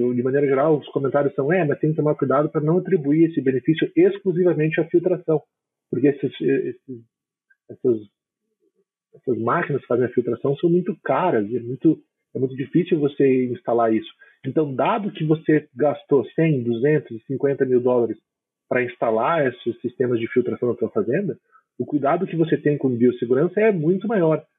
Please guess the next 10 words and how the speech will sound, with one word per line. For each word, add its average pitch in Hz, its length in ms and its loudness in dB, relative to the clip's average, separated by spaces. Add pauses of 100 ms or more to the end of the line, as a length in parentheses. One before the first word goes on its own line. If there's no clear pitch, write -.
(260)
Então, 143 160 -2
você, 165 480 -2
você 143 280 -2
tem 175 360 2
ganhos 135 600 0
de 110 140 -4
biossegurança 123 800 0 (1160)
que 143 80 -6
você 156 220 0
acaba 160 380 -2